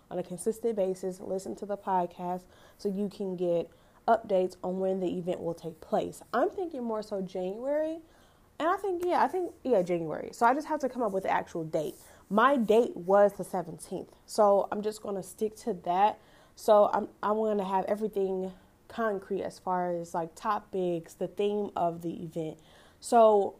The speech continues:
that's why I didn't wanna give the date, but God just confirmed that with me. January seventeenth will be the date. That is on a Saturday,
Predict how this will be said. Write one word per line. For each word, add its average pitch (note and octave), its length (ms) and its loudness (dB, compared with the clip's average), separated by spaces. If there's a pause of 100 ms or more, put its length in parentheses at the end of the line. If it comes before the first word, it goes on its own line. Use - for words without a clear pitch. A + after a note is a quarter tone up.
that's G#3+ 260 0
why G#3 320 2
I F#3+ 60 -2
didn't G3 180 0
wanna G3 180 -4
give F#3 260 0
the A3+ 100 4
date, B3+ 260 -2 (300)
but F#3+ 160 0
God F#3 240 0
just F3+ 200 -6
confirmed F3+ 380 -6
that D#3+ 80 -6
with E3 220 -6
me. E3+ 100 -8
January F3 400 -4
seventeenth E3 560 -4
will E3 140 -4
be D#3+ 160 -8
the D#3 100 -6
date. D3+ 300 -8 (220)
That F3+ 180 4
is F#3 180 -4
on E3+ 160 -6
a D#3+ 220 -6
Saturday, - 580 -6